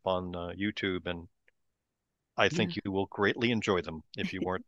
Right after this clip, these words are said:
Speaker 1: there at the con, certainly.
Speaker 2: Yeah, and there
Speaker 1: And,
Speaker 2: were a lot
Speaker 1: and
Speaker 2: of panels in just two days. Like, I feel like we really packed in a, a lot of panels over two days.
Speaker 1: Yeah, yeah, 'cause I think Saturday, along with the two you did, I think that's when I did the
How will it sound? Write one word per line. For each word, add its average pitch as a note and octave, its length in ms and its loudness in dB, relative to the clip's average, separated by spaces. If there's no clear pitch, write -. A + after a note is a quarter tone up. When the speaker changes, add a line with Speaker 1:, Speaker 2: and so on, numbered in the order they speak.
Speaker 1:
there F2+ 180 2
at E2+ 100 -4
the - 60 -8
con, D#2+ 380 -4
certainly. E2+ 380 -4
Speaker 2:
Yeah, D4 160 4
and A3+ 120 6
there D4+ 80 8
Speaker 1:
And, - 20 0
Speaker 2:
were G#4 80 4
a A#4 100 6
lot C4+ 260 8
Speaker 1:
and - 0 -
Speaker 2:
of B4 80 0
panels C#4+ 640 6
in G3+ 220 4
just - 360 2
two C4+ 200 4
days. A#3 480 10
Like, D3+ 320 2
I - 80 -4
feel A3 220 2
like G3 400 4
we F#3+ 140 2
really G3 260 4
packed - 380 0
in F#3 200 4
a, E3 240 4
a F#3 60 -4
lot E3+ 220 0
of F3 60 -6
panels F#3 440 0
over - 160 -8
two - 180 -8
days. - 480 -4
Speaker 1:
Yeah, A2+ 260 8
yeah, A#2 300 4
'cause G2 140 -4
I G2+ 80 2
think A2+ 200 0
Saturday, G#2 720 4
along F#2+ 300 -2
with F2+ 140 -6
the - 80 -14
two - 200 -4
you G2+ 220 -2
did, F#2 260 4
I E2+ 100 2
think A2 180 -4
that's G2+ 260 -2
when G2 160 -2
I F#2 100 -2
did F2+ 320 -4
the F2 300 -8